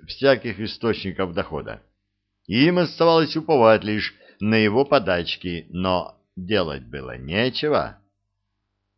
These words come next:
Мирный договор подписали в Сандомире в июле тысяча шестьсот тридцать восьмого года. По нему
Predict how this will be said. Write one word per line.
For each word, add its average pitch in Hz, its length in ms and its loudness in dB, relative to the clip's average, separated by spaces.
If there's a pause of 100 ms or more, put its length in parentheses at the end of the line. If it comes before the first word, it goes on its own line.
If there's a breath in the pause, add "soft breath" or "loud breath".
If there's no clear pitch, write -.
(680)
Мирный 160 480 6
договор 113 520 2
подписали 139 720 0
в 123 80 -8
Сандомире 82 1000 -4 (380)
в 71 80 -8
июле 165 680 2 (240)
тысяча 147 640 2
шестьсот 135 720 -2
тридцать 117 580 -6
восьмого 92 560 -4
года. 65 560 -10 (880)
По 95 140 2
нему 107 580 0